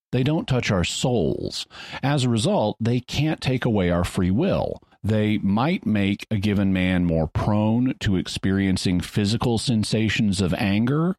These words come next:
like Nostradamus's predictions for the next year for men of bellicose temperament, because those physical sensations of anger come from the body. But a man still has free choice of whether he will act on those feelings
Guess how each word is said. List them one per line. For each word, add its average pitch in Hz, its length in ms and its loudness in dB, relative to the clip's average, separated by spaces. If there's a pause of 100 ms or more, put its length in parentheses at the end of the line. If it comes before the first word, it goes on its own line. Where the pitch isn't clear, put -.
like 80 220 0 (140)
Nostradamus's 87 840 0
predictions 85 560 -2
for - 140 -4
the 82 80 2
next 80 300 -2
year 80 160 2
for 82 160 0
men 82 180 2
of 78 160 -2
bellicose 92 520 0
temperament, 110 520 0 (400)
because 110 320 0
those 104 200 2
physical 175 520 -2
sensations 90 680 0
of 85 100 2
anger 123 400 0
come 80 240 0
from 78 160 0
the 76 80 0
body. 98 500 0 (340)
But 120 380 0 (140)
a 101 60 0
man 101 320 2
still 226 360 -2
has 110 240 2
free 101 300 -2
choice - 680 -2 (180)
of 95 220 0
whether 107 280 2
he 101 160 2
will 101 340 0
act 160 340 -2
on 101 180 2
those 85 220 0
feelings 76 640 0